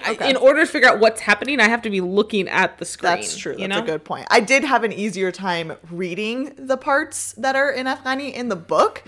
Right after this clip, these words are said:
Speaker 2: 'cause
Speaker 1: Mm-hmm.
Speaker 2: I can kind of, by, by kind of figuring out the spelling, figure out
Speaker 1: Mm-hmm.
Speaker 2: what they were trying to say.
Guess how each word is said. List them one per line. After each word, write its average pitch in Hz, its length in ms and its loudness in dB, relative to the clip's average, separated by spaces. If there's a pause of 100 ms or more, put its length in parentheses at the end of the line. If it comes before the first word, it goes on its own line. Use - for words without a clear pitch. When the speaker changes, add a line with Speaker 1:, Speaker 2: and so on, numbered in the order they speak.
Speaker 2:
'cause 196 80 -8
Speaker 1:
Mm-hmm. 190 240 -2
Speaker 2:
I 180 60 2
can 185 180 -12
kind 170 200 -2
of, 156 120 -8
by, 160 160 0
by 147 380 -8
kind 147 200 -12
of 147 100 -14
figuring 147 380 -8
out 143 180 -14
the 139 60 -20
spelling, 143 540 -12 (160)
figure 180 260 -8
out 131 40 -10
Speaker 1:
Mm-hmm. 160 100 -12
Speaker 2:
what - 100 -14
they - 80 -12
were 131 140 -12
trying - 180 -14
to 175 60 -18
say. - 160 -14